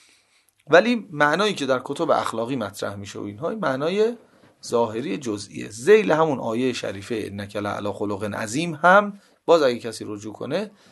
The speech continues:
همون اخلاق جزئی ظاهری هم مطرح شده.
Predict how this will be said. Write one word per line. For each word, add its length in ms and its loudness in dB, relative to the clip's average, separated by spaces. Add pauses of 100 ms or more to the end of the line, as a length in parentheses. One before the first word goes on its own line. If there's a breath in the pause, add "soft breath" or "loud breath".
(140 soft breath)
همون 320 6
اخلاق 420 2
جزئی 360 -2
ظاهری 360 4
هم 100 6
مطرح 360 2
شده. 380 -12